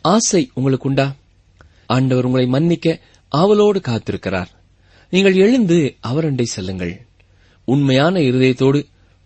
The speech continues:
உங்களுடைய பாவத்தை அறிக்கை செய்யுங்கள். நீங்கள் அவரண்டை திரும்பும் பொழுது அவர் உங்களை ஏற்றுக்கொள்வார், பூரணமாய் மன்னித்து ஏற்றுக்கொள்வார். தாவீது செய்தது பாவம், ஆனால் தாவீது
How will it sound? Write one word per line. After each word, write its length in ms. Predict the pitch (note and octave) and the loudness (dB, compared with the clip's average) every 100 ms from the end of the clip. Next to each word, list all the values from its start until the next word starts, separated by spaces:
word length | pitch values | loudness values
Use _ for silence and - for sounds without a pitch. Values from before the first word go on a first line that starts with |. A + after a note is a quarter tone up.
| - | -2
உங்களுடைய 300 | F#3+ G3 G3 | 2 2 2
பாவத்தை 420 | G#3 A#3+ G3+ E3+ - | 0 -2 -2 -2 -2
அறிக்கை 320 | B2+ D#3 C3 | -4 -4 -4
செய்யுங்கள். 460 | G#2+ F#2 F2+ E2+ F2 - _ _ _ _ _ - | -6 -6 -6 -6 -6 -10 _ _ _ _ _ -12
நீங்கள் 220 | B2+ B2 A#2+ | -4 0 0
அவரண்டை 380 | C#3 D3 D#3+ D#3 | 0 0 0 -2
திரும்பும் 380 | - F3 F3+ E3 | 0 0 0 0
பொழுது 260 | E3+ F#3 E3 E3+ _ - | 0 2 0 -2 _ -6
அவர் 220 | E3+ G#3+ | 0 2
உங்களை 200 | G#3+ G#3 G3 - | 2 2 0 0
ஏற்றுக்கொள்வார், 800 | F#3 - C3+ - F#2+ F2 F2 - - _ _ _ - - | 0 0 -4 -4 -4 -4 -6 -10 -20 _ _ _ -20 -10
பூரணமாய் 680 | D3 A3 C4 B3 A#3 A3 - - | -2 0 0 0 -2 -2 -6 -6
மன்னித்து 500 | A2+ D#3 A3 G3 D3+ | -4 -2 -2 -4 -4
ஏற்றுக்கொள்வார். 760 | A2+ G2+ F#2 F#2 F2+ F2 F2 F2+ _ _ _ _ _ _ _ _ _ _ - | -4 -4 -10 -10 -8 -8 -10 -14 _ _ _ _ _ _ _ _ _ _ -2
தாவீது 360 | A3+ C#4+ C4 G3+ | 0 0 -2 -2
செய்தது 440 | E3+ D#3+ C#3+ E3+ D3 G#2+ | 0 0 0 0 0 -2
பாவம், 380 | A2 A2+ G#2 - _ _ _ - | -4 -2 -4 -8 _ _ _ -8
ஆனால் 320 | A#2 B2 A2+ C3+ - _ | -2 0 0 -4 -8 _
தாவீது 420 | - B2 A#2+ A2 | -4 -2 0 -2